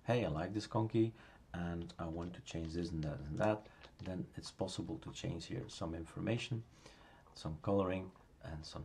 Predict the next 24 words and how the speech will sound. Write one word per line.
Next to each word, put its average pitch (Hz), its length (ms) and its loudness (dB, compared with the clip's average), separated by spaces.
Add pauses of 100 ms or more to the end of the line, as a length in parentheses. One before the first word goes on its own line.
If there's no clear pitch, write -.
text - 440 -6
and 82 100 -6 (120)
maybe 87 260 -2
some - 240 -6
extra - 340 -2
shortcuts 92 560 0
you 92 80 -2
would 85 120 -4
like 85 180 2
to 87 100 -6
remember. 80 480 0 (460)
But - 80 4
that's 123 240 4
it. 165 160 4 (840)
And 117 120 2
let's 117 240 8
include 98 340 2
the - 80 -2
wall, 110 380 6
which 101 240 -2
is 85 120 -4
just - 320 -2
the 90 80 -2
wallpaper. - 540 -6